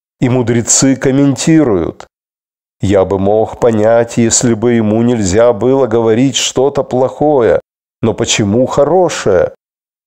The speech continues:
Дело в том, что хорошее, в кавычках, слово плохо для праведного. Иевамот сто три бет.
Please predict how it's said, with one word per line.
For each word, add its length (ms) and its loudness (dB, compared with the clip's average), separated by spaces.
Дело 400 0
в 120 -10
том, 480 -2
что 340 -4
хорошее, 880 0
в 120 -18
кавычках, 760 -2
слово 840 0
плохо 640 0
для 260 0
праведного. 1120 0
Иевамот 840 -2
сто 340 -4
три 380 -2
бет. 580 -4